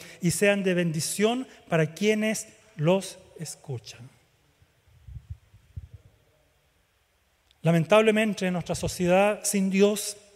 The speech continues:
acepta o tolera sin mayores cuestionamientos todo este tipo de conducta. No hay marco ético definido para el que no cree en Dios.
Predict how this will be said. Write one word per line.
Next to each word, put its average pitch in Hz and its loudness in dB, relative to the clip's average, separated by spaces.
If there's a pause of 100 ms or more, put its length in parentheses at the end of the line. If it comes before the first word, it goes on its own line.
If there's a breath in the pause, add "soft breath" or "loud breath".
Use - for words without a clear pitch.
(360 soft breath)
acepta 147 -4 (280 loud breath)
o 160 -2
tolera 190 0
sin 247 -4
mayores 226 0
cuestionamientos 208 -6 (220)
todo 269 -2
este 240 -6
tipo 233 -6
de 214 -2
conducta. 151 -6 (680 loud breath)
No 185 4
hay 214 6
marco 214 0
ético 262 -2
definido 262 -2
para 196 -2
el 185 -4
que 185 -4
no 226 -2
cree 240 -4
en 214 -10
Dios. 165 -8